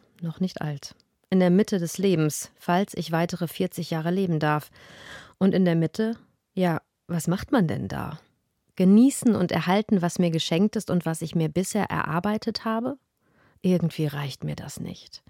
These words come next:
Der Volksmund sagt zu Männern: "Bau ein Haus, pflanz einen Baum und zeuge ein Kind."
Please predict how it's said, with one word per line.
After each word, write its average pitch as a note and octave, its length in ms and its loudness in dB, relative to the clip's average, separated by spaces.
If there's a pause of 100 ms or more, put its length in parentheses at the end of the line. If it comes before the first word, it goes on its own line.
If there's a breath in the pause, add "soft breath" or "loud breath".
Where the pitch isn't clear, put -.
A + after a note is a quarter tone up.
(440 loud breath)
Der F#3 140 2
Volksmund G#3 680 2
sagt F3+ 240 -2
zu - 120 0
Männern: F#3 420 2 (100)
"Bau B3+ 140 4
ein D#3+ 240 2
Haus, D3+ 480 -6
pflanz A3+ 320 2
einen D#3+ 220 2
Baum G#3 340 4 (240)
und D#3 100 -2
zeuge E3+ 280 2
ein D#3+ 160 2
Kind." - 320 -6